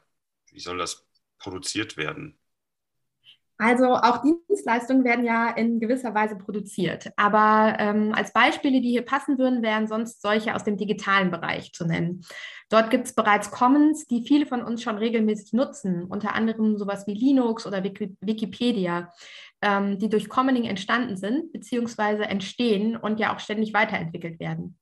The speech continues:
Speaker 2: Wikipedia zum Beispiel. Ähm, es wird Wissen produziert, Menschen geben ihr Wissen dort, geben ihr Wissen dort ein, aber eben auch ihre Zeit und sie teilen dieses Wissen und stellen es anderen zur Verfügung und machen es zugänglich.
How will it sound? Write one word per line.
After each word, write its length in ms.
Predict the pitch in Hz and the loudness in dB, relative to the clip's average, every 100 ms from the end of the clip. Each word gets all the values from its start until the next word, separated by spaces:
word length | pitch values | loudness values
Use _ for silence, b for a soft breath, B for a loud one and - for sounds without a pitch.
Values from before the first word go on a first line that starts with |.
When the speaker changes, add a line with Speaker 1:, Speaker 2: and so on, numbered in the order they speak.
| _ b b _ | _ b b _
Speaker 2:
Wikipedia 600 | 214 208 - 226 196 170 | -4 -4 0 2 2 0
zum 160 | 180 | -4
Beispiel. 720 | 170 - - - 180 180 180 - | -4 -4 -6 -6 -4 -2 -4 -4
Ähm, 540 | 185 180 180 180 185 | -2 -2 -2 -4 -4
es 140 | 185 190 | -6 -4
wird 160 | 196 | -2
Wissen 280 | 240 294 320 | 0 0 -2
produziert, 760 | - 269 254 - 269 262 254 254 | -2 -2 -2 0 2 2 0 0
Menschen 340 | 214 220 226 | -2 -2 -4
geben 240 | 214 208 208 | -2 -2 -2
ihr 140 | 196 | -6
Wissen 220 | 202 196 | -6 -4
dort, 240 | 185 185 - - | -6 -6 -10 -2
geben 260 | 226 220 | 0 0
ihr 120 | 202 | -2
Wissen 200 | 202 214 | -6 -4
dort 200 | 185 185 - | -4 -4 -2
ein, 440 | 247 262 262 262 B B B B | 2 4 4 2 B B B B
aber 220 | 226 220 233 | 0 0 2
eben 360 | 240 240 233 | 0 0 -2
auch 260 | - 208 202 | 2 2 2
ihre 200 | 202 202 | -6 -8
Zeit 520 | - 226 247 277 277 | -8 0 2 2 0
und 180 | 220 226 | -2 -2
sie 120 | 214 | -2
teilen 400 | - 240 262 247 | -2 2 4 2
dieses 280 | 196 180 - | 0 -6 -8
Wissen 420 | 180 - 175 190 | -12 -8 -8 -6
und 300 | 202 202 208 | -4 -2 -2
stellen 280 | - 226 226 | 0 2 2
es 80 | 220 | 0
anderen 260 | 220 220 | -2 -2
zur 140 | 214 208 | -2 -8
Verfügung 680 | 196 190 285 294 311 311 294 | -8 -2 0 2 0 -2 -4
und 200 | 226 226 | -6 -4
machen 220 | 202 226 | -4 -4
es 140 | 214 | -4
zugänglich. 640 | - 247 190 170 - - | -4 -2 -2 -4 -10 -14